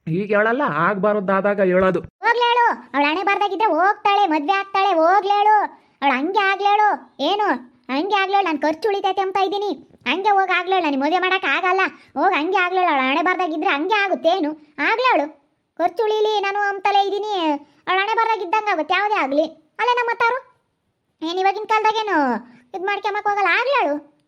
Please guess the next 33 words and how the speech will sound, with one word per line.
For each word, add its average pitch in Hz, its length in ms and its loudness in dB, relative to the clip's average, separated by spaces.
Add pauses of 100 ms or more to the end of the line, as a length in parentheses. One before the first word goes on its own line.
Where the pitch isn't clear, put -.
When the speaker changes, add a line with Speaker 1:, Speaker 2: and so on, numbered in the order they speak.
(140)
Speaker 2:
ಅಂತ 311 260 -6
ನಾನ್ 403 200 -2
ಹಂಗೆ 440 300 -2
ಹೇಳೋದು. 427 280 2
ಅವಳ - 120 2
ಹಣೆ 381 120 -2
ಬಾರ 427 200 0 (1040)
ನಮ್ದಂತೂ 339 420 -4 (720)
ಇಂಥ 320 200 -4
ರೋಸು. 370 320 0 (500)
ಹ್ಮ್, 240 140 -6
ಅವಳ 320 300 0
ನಾನ 370 220 -2 (420)
ಇಷ್ಟಪಟ್ಟಾರ 359 480 -2
ನಾಲ್ಕು 349 240 -2
ಸೆನಕ್ಕಿರ್ಲಿ 359 440 -2
ಹೇಳು 349 160 0
ಬಿಡು, 370 180 2 (400)
ನಾನ್ 302 180 -4
ಅದ್ನೇ 320 180 -4
ಹೇಳಿರೋದು 370 420 2
ಅವಳಿಗೆ. 330 420 -2 (320)
ಏನ್ 466 200 -6
ಮಾಡಕ್ಕಾಗಲ್ಲ, 381 440 -2
ಇವಾಗೆಲ್ಲ 330 380 -2
ಅವೆಲ್ಲ 349 260 0
ಮಾಮೂಲಿ. 302 800 -2
ಇವಾಗೆಲ್ಲ 294 360 -4
ನಾ 311 140 -2 (640)
ಲವ್ 302 140 -2
ಮಾಡೋದು, 294 280 -2
ಮದ್ವೆ 277 240 -4
ಆಗೋದು, 277 320 -2